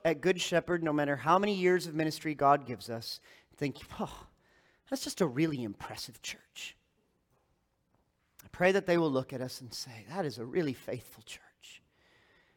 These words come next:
They, they just keep enduring suffering whenever it comes.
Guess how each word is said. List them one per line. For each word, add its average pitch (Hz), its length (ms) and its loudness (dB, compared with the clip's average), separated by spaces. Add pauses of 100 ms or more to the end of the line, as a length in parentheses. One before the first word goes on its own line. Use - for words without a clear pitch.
(180)
They, 185 120 4
they 208 180 6
just - 260 0
keep - 380 2
enduring 202 600 6
suffering 160 600 4
whenever 190 380 4
it 214 100 4
comes. 156 800 -6